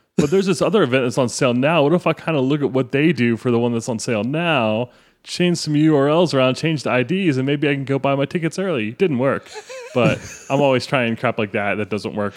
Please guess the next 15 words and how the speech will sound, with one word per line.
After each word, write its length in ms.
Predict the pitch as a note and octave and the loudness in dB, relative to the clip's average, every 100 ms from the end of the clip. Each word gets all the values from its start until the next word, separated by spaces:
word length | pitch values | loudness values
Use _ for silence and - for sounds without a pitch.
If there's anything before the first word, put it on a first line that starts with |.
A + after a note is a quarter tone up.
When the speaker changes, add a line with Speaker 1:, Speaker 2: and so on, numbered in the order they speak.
| - - | -14 -2
Speaker 2:
Oh, 160 | D3 D#3 | 0 2
Speaker 1:
And, 100 | C#3+ | 2
Speaker 2:
dude. 240 | D3+ A2+ | 2 0
Speaker 1:
uh, 40 | A2+ - - _ _ - | -6 -20 -20 _ _ -10
this 100 | C#3 | 0
Speaker 2:
Yeah. 60 | B2+ | 0
Speaker 1:
plugin 140 | C#3 C#3 | 0 -4
helps. 360 | F3+ - - _ - | -6 -8 -10 _ -2
Speaker 2:
Dude, 220 | D3 D#3+ C3+ | 2 2 2
I 100 | C#3+ | 0
totally 420 | - D#3 D3+ C#3 | 2 2 4 4
did 160 | B2+ B2 | 4 2
this 180 | B2 B2+ | 2 0
on 160 | A#2 | -4
Facebook 560 | - A#2 A2+ - G#2+ | 0 -2 -2 -6 -8